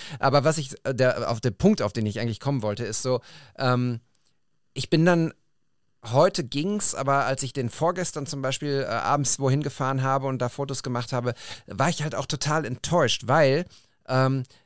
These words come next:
na klar kannst du das Auto fotografieren, aber dann hast du auch irgendwann vieles von dem fotografiert, wenn nicht gar alles, in diesem Setting.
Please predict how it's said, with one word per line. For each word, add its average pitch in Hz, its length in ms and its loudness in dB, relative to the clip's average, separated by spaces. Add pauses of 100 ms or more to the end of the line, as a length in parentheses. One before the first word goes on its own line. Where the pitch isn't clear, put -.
(160)
na 127 160 -2
klar 175 240 2
kannst 135 240 -2
du 127 60 -6
das 127 160 0
Auto 147 260 0
fotografieren, 127 720 -2
aber 85 140 -2
dann 113 180 -2
hast 151 160 -2
du 139 60 0
auch 123 120 2
irgendwann 139 580 0
vieles - 680 -2 (180)
von 117 280 -4
dem 120 160 0
fotografiert, 127 720 -2
wenn 104 160 2
nicht 110 180 -2
gar 104 200 2
alles, 120 360 2 (480)
in 135 160 2
diesem 113 220 4
Setting. 107 420 0